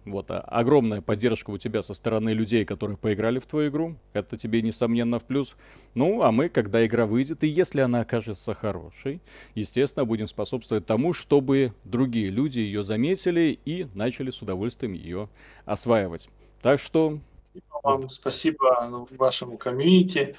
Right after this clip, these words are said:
Speaker 2: Вот, э, ваше первое видео, обзор на игру для меня был абсолютно приятной неожиданностью, шоком.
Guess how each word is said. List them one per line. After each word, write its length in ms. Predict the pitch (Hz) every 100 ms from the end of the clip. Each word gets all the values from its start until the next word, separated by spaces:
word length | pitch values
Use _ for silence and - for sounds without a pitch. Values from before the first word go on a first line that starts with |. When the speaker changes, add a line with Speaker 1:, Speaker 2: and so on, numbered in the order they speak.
| - - - _
Speaker 2:
Вот, 300 | 131 113 107
э, 120 | 120 117
ваше 360 | 123 135 -
первое 480 | - - 143 135 131
видео, 400 | 127 143 131 120 117 117 120
обзор 380 | 117 117 127 127
на 400 | 117 117 110 113
игру 240 | 117 127 131
для 140 | 120
меня 280 | 120 117 117
был 320 | 113 120 113 - _ _ _ _ _ _
абсолютно 680 | - 139 139 139 123 113 110 - - _ _ _
приятной 580 | 131 135 135 120 123 120
неожиданностью, 800 | 123 123 117 160 156 139 - 120
шоком. 720 | - 143 151 139 135 139 135